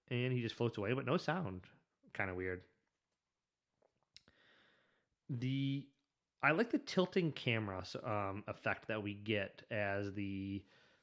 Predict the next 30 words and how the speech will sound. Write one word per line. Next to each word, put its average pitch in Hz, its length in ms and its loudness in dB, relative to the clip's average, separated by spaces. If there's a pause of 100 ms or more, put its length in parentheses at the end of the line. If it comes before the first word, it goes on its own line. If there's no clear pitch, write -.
(140)
villains 117 560 2
float 117 340 2
away, 107 360 4
or 113 320 2
float - 180 -6
away, 92 200 -4
as 107 160 0
they 104 100 2
fly 107 300 2
away 107 500 0
after 101 260 0
causing 104 380 0
all 101 220 0
the 98 180 -2
records 101 460 -2
and, 101 240 -4
and, 101 140 -4
and, 101 220 -6
and 98 120 -6
destruction 104 720 -6 (480)
on 98 160 -2
the 95 60 -4
moon. 104 360 0
We 117 80 0
get 110 160 -2
this 98 120 -4
sort 101 200 -2
of 92 120 -4 (100)
canted, 104 640 -2 (320)
um, 95 520 -6